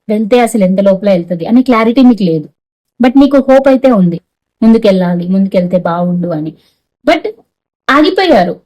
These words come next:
ఈ కనెక్షన్ ఒక స్టక్ అయిపోయింది అనమాట రీసెంట్ పాస్ట్ లో. మీకు అర్థం కాలేదు, because already stubborn moment వచ్చేసింది కదా మీ లైఫ్ లో. అందుకనే ఏం చేయాలో తెలియక, ముందుకెళ్ళలేక, వెనకకెళ్ళలేక, ఒక స్టక్ ఎనర్జీలో స్లోగా రన్ అయింది అనమాట రీసెంట్ పాస్ట్.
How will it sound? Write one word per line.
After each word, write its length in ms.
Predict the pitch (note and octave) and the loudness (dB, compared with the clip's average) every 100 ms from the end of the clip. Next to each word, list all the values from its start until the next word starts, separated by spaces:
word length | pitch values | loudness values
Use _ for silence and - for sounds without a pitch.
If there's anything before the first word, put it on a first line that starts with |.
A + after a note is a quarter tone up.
| - | -6
ఈ 60 | B3 | 0
కనెక్షన్ 440 | B3 C4+ - D#4+ | 2 2 4 2
ఒక 120 | D#4 | 2
స్టక్ 340 | D4 - - D#4 | 0 -4 -2 0
అయిపోయింది 340 | D#4+ D#4+ A3 | 2 4 4
అనమాట 300 | F3 E3 E3+ | 2 0 -2
రీసెంట్ 440 | F3+ A#3 C4 B3+ | -2 0 2 2
పాస్ట్ 280 | A#3+ F#3+ F#3+ | 2 -2 -4
లో. 60 | F#3 | -4
మీకు 200 | A3+ A#3 | -2 0
అర్థం 280 | F#3+ C4 D4+ | 0 4 4
కాలేదు, 380 | B3+ F#3+ D#3 - _ _ _ B3 | 4 2 -2 -8 _ _ _ 0
because 200 | D4+ C#4+ | 2 4
already 280 | A#3+ D4+ F4+ | 4 2 0
stubborn 400 | F4+ C#4 B3+ C4+ C#4+ | -4 -2 2 4 6
moment 220 | D4 C4+ | 4 2
వచ్చేసింది 420 | A3 B3 B3+ A3+ | 0 0 2 2
కదా 160 | F#3+ F3 | 2 -2
మీ 100 | F#3 | -4
లైఫ్ 280 | F3 F3 A3 | -6 -6 -6
లో. 160 | C#4+ D#4+ - _ C#4+ | -6 -6 -18 _ 2
అందుకనే 640 | C#4+ D#4 E4+ F4+ F#4 F4+ - | 2 2 0 0 -4 -2 2
ఏం 220 | D4 D4 | 4 4
చేయాలో 260 | D4 C#4 C#4+ | 4 4 2
తెలియక, 340 | C#4+ B3+ B3+ | 2 2 2
ముందుకెళ్ళలేక, 720 | C4 B3+ B3+ C#4 C4+ C4 B3+ C4 | 4 4 4 2 2 2 0 0
వెనకకెళ్ళలేక, 920 | A#3 A#3 A#3+ A3+ A3+ A3+ G#3+ C#4 D4 - - _ A#3 | 0 0 0 0 0 -2 -2 -4 -4 -8 -20 _ -2
ఒక 200 | A#3 B3 | 0 -2
స్టక్ 360 | - A#3+ A#3 | -2 -4 2
ఎనర్జీలో 500 | C4+ B3+ A#3+ A#3+ A#3+ | 4 4 2 0 0
స్లోగా 1040 | A#3+ - A#3 B3 B3 B3+ B3+ B3+ B3+ C#4 C#4+ _ A3+ | 0 0 4 4 4 4 4 4 2 0 -2 _ -4
రన్ 160 | A3 | -2
అయింది 200 | G#3+ G#3 | 0 0
అనమాట 260 | F#3 F3+ F3+ | 2 2 0
రీసెంట్ 460 | F#3+ G#3 G3 G3+ F3 | -2 -2 0 -2 -2
పాస్ట్. 320 | D#3+ - | -8 -10